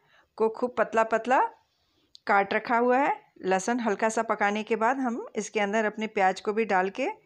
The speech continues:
अच्छे से पकाएंगे। तो मैं इसमें खूब बारीक कटा हुआ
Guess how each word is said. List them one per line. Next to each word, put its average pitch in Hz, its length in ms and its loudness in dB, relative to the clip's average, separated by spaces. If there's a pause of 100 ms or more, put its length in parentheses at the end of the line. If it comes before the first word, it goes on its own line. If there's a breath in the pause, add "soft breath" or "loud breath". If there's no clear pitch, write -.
(480 soft breath)
अच्छे 202 300 -2
से 277 180 -2
पकाएंगे। 214 560 -2 (800)
तो 196 100 0
मैं 196 160 0
इसमें 220 240 -4 (1200)
खूब 208 140 -2
बारीक 202 340 2
कटा 214 200 0
हुआ 208 200 2